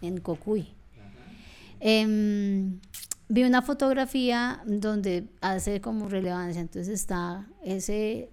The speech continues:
llegar a la montaña que uno va cuando, cuando va caminando, uno quiere llegar allá, es, es, esa parte blanca, pero tiene que pasar por un humedal,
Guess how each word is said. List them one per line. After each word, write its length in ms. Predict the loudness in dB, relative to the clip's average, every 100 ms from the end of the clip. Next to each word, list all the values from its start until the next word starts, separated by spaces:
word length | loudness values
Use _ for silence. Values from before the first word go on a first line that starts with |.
| -4
llegar 280 | 0 2 2
a 60 |
la 120 | 2
montaña 400 | 0 0 0 -2
que 100 | -2
uno 200 | -4 -4
va 120 | -6 -6
cuando, 260 | -4 -4
cuando 200 | -4 -2
va 120 | -2
caminando, 500 | -2 -2 -2 -2 -2
uno 180 | -2 -2
quiere 220 | 2 2
llegar 300 | 2 0 0
allá, 280 | 0 0 -2 -8 -14 -18 -18 -18 -12
es, 200 | -2 0
es, 200 | 0 -4 -4
esa 240 | 4 4
parte 300 | 6 2 2
blanca, 380 | 4 4 2 -4
pero 160 | -2 0
tiene 240 | 0 -2 -2
que 120 | -4
pasar 340 | -2 -2 -4
por 140 | -4 -2
un 140 | -2
humedal, 680 | -2 -2 -2 -2 -2 -4